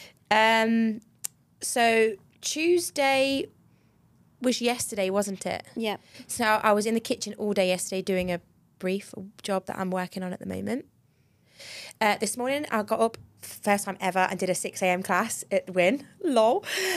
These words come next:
Speaker 1: And then I went straight to Pilates.
Speaker 2: See, I did think, "Why up at that time?"
Speaker 1: Because I had, I knew I had a busy day today, and I
Speaker 2: But
Speaker 1: really,
Speaker 2: that's good.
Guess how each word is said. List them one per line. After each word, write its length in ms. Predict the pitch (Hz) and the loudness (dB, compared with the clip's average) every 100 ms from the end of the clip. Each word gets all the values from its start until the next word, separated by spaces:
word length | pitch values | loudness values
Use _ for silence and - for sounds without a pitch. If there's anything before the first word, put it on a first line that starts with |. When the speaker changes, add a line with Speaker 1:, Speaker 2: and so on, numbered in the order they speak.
| 302 | -2
Speaker 1:
And 120 | 233 233 | 0 2
then 80 | |
I 40 | 220 | 2
went 160 | 214 | 2
straight 200 | - 214 262 | 0 -6 -6
to 60 | |
Pilates. 580 | 262 220 202 - 214 269 | -2 0 0 0 0 0
Speaker 2:
See, 140 | 269 - | -2 0
I 160 | 233 254 | 2 2
did 180 | 311 - | 0 -2
think, 480 | 233 214 233 - - _ _ _ _ - | -4 -4 -6 -10 -20 _ _ _ _ -18
"Why 480 | 208 190 190 180 185 | -14 -8 -8 -6 -8
up 120 | 185 - | -8 -10
at 60 | |
that 180 | 180 170 | -12 -10
time?" 240 | - 185 180 - - - - | -12 -12 -12 -16 -18 -10 2
Speaker 1:
Because 600 | 240 233 277 247 233 214 - | 2 4 4 6 6 2 -2
I 60 | |
had, 120 | 233 240 | 0 2
I 40 | |
knew 120 | 240 | 4
I 40 | 226 | 2
had 140 | 214 | 2
a 20 | |
busy 220 | 202 196 196 | -2 0 0
day 240 | 185 180 - - - | 0 -2 -10 -16 -4
today, 340 | 190 170 180 | 0 2 2
and 100 | 190 | 0
I 60 | 180 | -2
Speaker 2:
But 160 | 175 220 | 4 6
Speaker 1:
really, 240 | 294 202 | 6 4
Speaker 2:
that's 20 | |
good. 220 | - 403 | 2 0